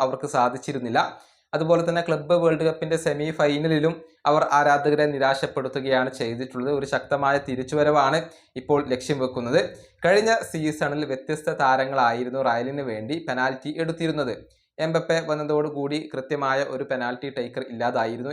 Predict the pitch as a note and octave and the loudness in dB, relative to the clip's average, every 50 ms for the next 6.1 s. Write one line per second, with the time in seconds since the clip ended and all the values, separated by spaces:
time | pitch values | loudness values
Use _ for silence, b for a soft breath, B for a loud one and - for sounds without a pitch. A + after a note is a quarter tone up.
0 | D3 C#3 B2+ B2+ B2+ C3 C3 D3+ D3 - B2+ B2+ B2 B2 - C3 A#2+ A#2+ D3+ F#3 | -6 -6 -4 -2 -2 -2 -2 -2 -4 -4 -4 -6 -6 -6 -6 -6 -4 -2 -2 -4
1 | - B B B B B B F3 F3 F3 E3+ F3 E3+ E3 E3 D3+ D3+ D3 D3+ D3 | -4 B B B B B B 0 2 4 4 2 2 0 -2 -2 -4 -6 -6 -6
2 | - E3 D#3 - C#3+ C3 C#3 C3+ C3+ C3+ C3+ C#3 C#3 - C#3 B2+ B2 A#2+ B2 B2 | -6 -8 -10 -10 -10 -8 -8 -6 -4 -4 -4 -4 -4 -4 -4 -2 0 -2 -2 -2
3 | - C3 B2+ B2+ B2+ A#2+ G#2+ A2+ A2+ B2+ A#2+ A#2+ A2 A2 D3+ F3 F3 B B B | -4 -4 -4 -4 -6 -6 -8 -10 -10 -10 -10 -10 -6 -2 -2 -2 -2 B B B
4 | B B B C3 - D3 D3+ D#3 D#3 - E3 D#3+ D#3 D3+ C3+ C#3+ D#3 D#3+ D#3+ D#3+ | B B B 0 2 4 4 2 2 0 -2 -2 0 0 2 2 2 4 4 2
5 | D#3 D3+ D3+ D3+ D3 D#3 D3+ D3+ C3 B2+ C3+ D3 D3 D3 D3+ D3 C#3+ C#3+ D3 D3 | 2 2 0 -2 -2 -2 -2 -2 -2 -4 -4 -4 -4 -4 -4 -4 -4 -4 -4 -6
6 | C#3+ | -6